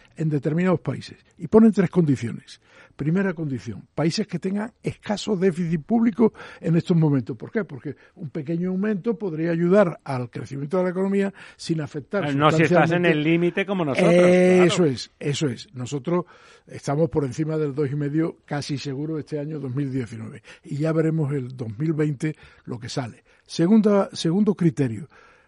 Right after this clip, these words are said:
Speaker 1: Primero, países que no tengan un endeudamiento excesivo. Porque si tienen un endeudamiento excesivo, es evidente que un mayor déficit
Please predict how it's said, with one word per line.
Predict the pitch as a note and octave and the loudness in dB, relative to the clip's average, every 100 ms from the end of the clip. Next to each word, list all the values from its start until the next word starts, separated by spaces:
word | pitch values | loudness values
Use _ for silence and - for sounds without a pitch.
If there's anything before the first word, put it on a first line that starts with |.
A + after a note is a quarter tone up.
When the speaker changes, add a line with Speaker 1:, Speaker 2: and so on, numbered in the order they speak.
| _ - | _ -6
Speaker 1:
Primero, | C3+ E3 D3+ - - | 4 4 4 -2 -8
países | C3 D3 - F3 - | -4 -2 2 0 0
que | - D3 | -2 2
no | D#3 F3 | 4 4
tengan | - F#3+ F#3 F#3+ | 6 4 4 0
un | F#3 F3+ | 0 0
endeudamiento | F3+ F3+ F3+ F3 F#3 F3 F#3+ | -2 -2 -2 0 0 -2 -4
excesivo. | C3+ E3 - G#3 G2+ _ _ _ _ _ _ - | -6 -6 -6 -6 -10 _ _ _ _ _ _ -6
Porque | D3 D3+ | -4 -4
si | A2+ B2+ | -4 -2
tienen | G#3+ A#3 | 2 4
un | F#3+ F#3 | 4 4
endeudamiento | F3+ F3+ F3+ F3 F3+ F#3+ D#3+ | 2 0 2 2 2 2 0
excesivo, | E3+ E3+ D#3+ F#3+ F#3+ G3 - - | -2 -2 0 0 0 -4 -10 -16
es | - D#3 | -6 0
evidente | D#3+ E3+ F3 D3+ | 2 4 2 0
que | B2+ | -2
un | E3 | 0
mayor | E3 E3 F3 E3+ A#2+ - | 2 6 6 6 2 -12
déficit | B2 C3+ D#3 D#3 D#3 F#3 | -6 -4 -2 -4 -6 -10